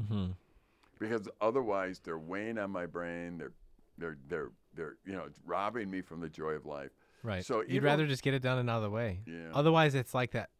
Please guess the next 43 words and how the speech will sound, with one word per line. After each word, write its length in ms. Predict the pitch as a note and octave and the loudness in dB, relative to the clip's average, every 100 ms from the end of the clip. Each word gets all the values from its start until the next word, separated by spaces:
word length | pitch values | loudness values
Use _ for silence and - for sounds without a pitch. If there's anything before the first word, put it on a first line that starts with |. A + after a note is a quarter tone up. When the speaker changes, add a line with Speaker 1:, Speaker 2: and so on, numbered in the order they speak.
| - | -6
Speaker 1:
that 180 | A#2+ A2 | -2 -2
thing 240 | - C#3+ | 0 2
that 180 | B2+ A2 | 2 -2
lingers 420 | A2 B2 B2+ C3+ | -2 0 4 4
in 120 | B2 A#2 | 4 2
the 60 | |
back 240 | G#2+ G#2+ A2+ | 4 2 4
of 60 | |
your 100 | A2+ | 2
mind, 300 | G#2 G2+ G2 | 4 4 2
knowing 200 | G2+ G#2 | 2 2
that, 140 | G2+ - | 0 -2
"Oh, 140 | E2 - _ - | -8 -10 _ -12
I 40 | |
gotta 180 | E2+ F2 | -8 -8
do 120 | F2 | -8
that. 140 | E2+ F2+ | -10 -8
I 20 | F#2 | -4
Speaker 2:
Yeah. 60 | |
Speaker 1:
gotta 120 | - | -4
do 120 | F2+ F2 | -2 -6
that. 120 | D#2+ - | -8 -10
I 40 | |
gotta 180 | F#2 F#2 | -6 -6
do 80 | F2+ | -8
it." 40 | |
It's 100 | - | 0
like 240 | E3+ - - - - | 0 0 -8 -18 2
for 100 | D3 | 6
any 120 | A3 | 6
college 400 | - C#3+ C3+ A#2+ | 6 6 6 4
student 240 | - G#2 G2 | 0 -2 0
that's 180 | F#2+ | -4
listening, 400 | A2 - F2 E2+ - _ _ _ _ _ - | -4 -4 -6 -10 -14 _ _ _ _ _ -4
you 120 | A#2 | 2
know, 200 | A2 G2+ - | 4 2 0
I'm, 160 | G2+ F#2 | -6 -2
I'm 120 | A#2+ | -2
sure 260 | - D#3+ | 2 4
we're 120 | E3 C#3 | 6 6
speaking 320 | - B2 G#2+ | 4 0 2
your 100 | G2+ | 0
language. 540 | F#2 E2 D#2+ - - | 0 -2 -6 -10 -20